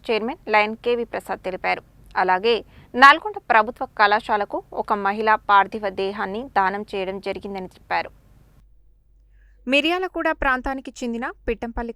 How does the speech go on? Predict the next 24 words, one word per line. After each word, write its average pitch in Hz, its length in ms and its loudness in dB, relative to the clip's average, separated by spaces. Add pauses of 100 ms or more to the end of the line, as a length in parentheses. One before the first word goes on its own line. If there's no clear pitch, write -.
కమలమ్మ 208 360 -6 (340)
నల్గొండ 214 320 -4 (140)
ప్రభుత్వ 208 420 -6
ఆసుపత్రిలో 208 480 -10 (140)
చికిత్స - 280 -16 (120)
పొందుతూ 202 280 -8 (140)
మృతి 190 240 -12
చెందారు. 202 320 -8 (420)
అలాగే 202 340 -6 (380)
నేరేడుచర్ల 302 580 -2 (100)
గ్రామానికి 220 540 -4
చెందిన 208 260 -6 (240)
పారపల్లి 208 480 -6 (140)
అన్నపూర్ణమ్మతో 208 800 -8 (100)
పాటు 190 240 -6 (420)
కొండప్రోలు 339 500 0 (100)
గ్రామానికి 220 500 -4
చెందిన 208 240 -6 (200)
మునగాల 214 340 -6 (100)
సావిత్రి 202 480 -8
మృతి 190 240 -10
చెందారు. 202 340 -8 (440)
విషయం 214 360 -6
తెలుసుకున్న 196 460 -10